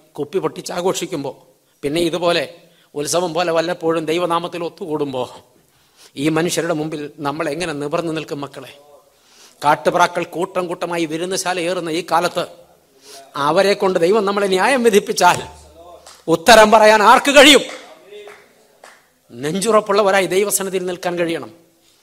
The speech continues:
അതുകൊണ്ട് ഈ രാത്രി തീറായിട്ടൊരു തീരുമാനമെടുക്കണം. ദൈവം നമുക്ക് നൽകിയിരിക്കുന്നു സ്വാതന്ത്ര്യം. നമ്മൾ ചെയ്യുന്ന ഒരു തെറ്റിൻ്റെയും കുറ്റം ദൈവം ഏറ്റെടുക്കില്ല. ദൈവത്തിൻ്റെ ജോലി അതല്ല. നമ്മൾ നമ്മുടെ സ്വാതന്ത്ര്യം വിനിയോഗിക്കണം.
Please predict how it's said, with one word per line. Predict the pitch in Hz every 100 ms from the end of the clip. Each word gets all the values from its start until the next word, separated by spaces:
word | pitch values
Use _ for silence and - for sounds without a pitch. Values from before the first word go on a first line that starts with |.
| _
അതുകൊണ്ട് | - 123 156 160
ഈ | 165
രാത്രി | 165 185 180 170 127 - - - _ _ _ _ -
തീറായിട്ടൊരു | 143 175 185 170 170 151
തീരുമാനമെടുക്കണം. | 127 151 160 143 127 110 - 92 _ _ _ _ _ _ _ -
ദൈവം | 139 156 156
നമുക്ക് | 147 147
നൽകിയിരിക്കുന്നു | 139 143 147 143 135 127 127
സ്വാതന്ത്ര്യം. | 120 131 135 135 117 104 _ _ _ - _ _ _ _ _ _
നമ്മൾ | 123 143 175
ചെയ്യുന്ന | 180 170 170 170
ഒരു | 170 165 185
തെറ്റിൻ്റെയും | 175 175 170 160 160
കുറ്റം | 147 147 143
ദൈവം | 147 147
ഏറ്റെടുക്കില്ല. | 147 147 139 127 120 101 - _ _ _ _ _ _
ദൈവത്തിൻ്റെ | 123 135 147 139 131
ജോലി | 117 127 131
അതല്ല. | 117 123 110 113 - - _ _ _ _ _ _ _ _ _ _ _
നമ്മൾ | 113 117 131 127
നമ്മുടെ | 131 120
സ്വാതന്ത്ര്യം | - 131 135 131 120 123 117
വിനിയോഗിക്കണം. | 120 120 117 113 95 98